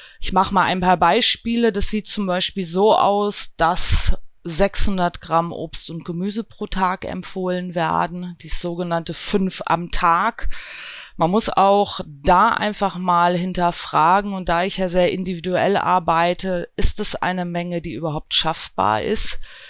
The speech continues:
Es ist aber etwas, was uns von der World Cancer Resource Fund tatsächlich empfohlen wird.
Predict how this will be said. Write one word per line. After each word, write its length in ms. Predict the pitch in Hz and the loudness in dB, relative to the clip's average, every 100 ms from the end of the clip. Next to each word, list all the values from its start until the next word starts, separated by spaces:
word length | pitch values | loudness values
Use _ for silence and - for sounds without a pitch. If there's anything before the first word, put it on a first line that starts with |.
| - - | -20 -6
Es 180 | - 175 | 2 6
ist 200 | - - | 8 8
aber 280 | 208 202 151 | 6 6 4
etwas, 540 | 185 - 190 185 - | 2 2 0 0 0
was 240 | 170 165 - | 0 -2 -4
uns 420 | - 185 185 - | -6 -4 -4 -6
von 160 | 185 | -6
der 120 | 170 165 | -4 -2
World 280 | 160 160 | -2 -2
Cancer 480 | - 170 175 190 180 | 0 0 0 -2 -4
Resource 600 | 165 165 - 175 196 208 | -2 -2 -2 0 -2 -2
Fund 600 | - - 180 185 185 - | -6 -2 -2 -2 -8 -8
tatsächlich 680 | - 165 - 170 - 165 - | -6 -4 -2 -2 -4 -6 -8
empfohlen 640 | 165 165 180 196 220 226 208 | -10 -10 -2 0 0 -2 -4
wird. 400 | 214 214 - | -4 -6 -10